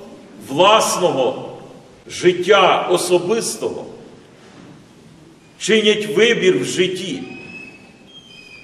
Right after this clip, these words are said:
І часто буває так, що вони говорять до батька і матері:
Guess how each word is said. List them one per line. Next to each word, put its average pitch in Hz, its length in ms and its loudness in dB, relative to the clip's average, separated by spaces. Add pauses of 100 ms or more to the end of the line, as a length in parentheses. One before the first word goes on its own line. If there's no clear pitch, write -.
(300)
І 175 100 0
часто 214 580 4
буває 190 520 4
так, - 680 0 (1400)
що 185 220 4
вони 202 300 6
говорять 220 680 6 (1400)
до 190 120 4
батька 202 480 2
і 190 180 0
матері: 202 580 0